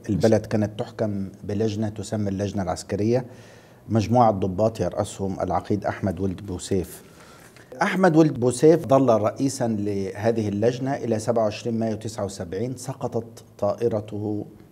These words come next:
Speaker 1: في المحيط الأطلسي غرب مندكار في ظروف لا زالت غامضة حتى الآن. لديك معلومات عن،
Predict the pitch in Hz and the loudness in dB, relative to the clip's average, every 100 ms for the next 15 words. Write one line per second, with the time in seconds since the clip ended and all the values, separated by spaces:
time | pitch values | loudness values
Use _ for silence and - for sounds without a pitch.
0 | - - 107 98 - 120 113 - - 98 | -20 -6 -4 -2 -2 -4 -4 -10 -8 -10
1 | - 123 113 107 110 98 95 101 117 117 | -6 -4 -2 -2 -2 -4 -4 -4 0 0
2 | 120 135 117 135 143 131 123 113 117 107 | 2 0 2 2 2 2 2 4 2 2
3 | 95 101 110 98 95 98 - 92 92 95 | 0 0 0 -2 -6 -8 -6 -6 -6 -4
4 | 107 170 156 131 117 104 110 123 104 110 | 2 2 2 0 2 0 -2 -2 -4 -4
5 | 117 | -4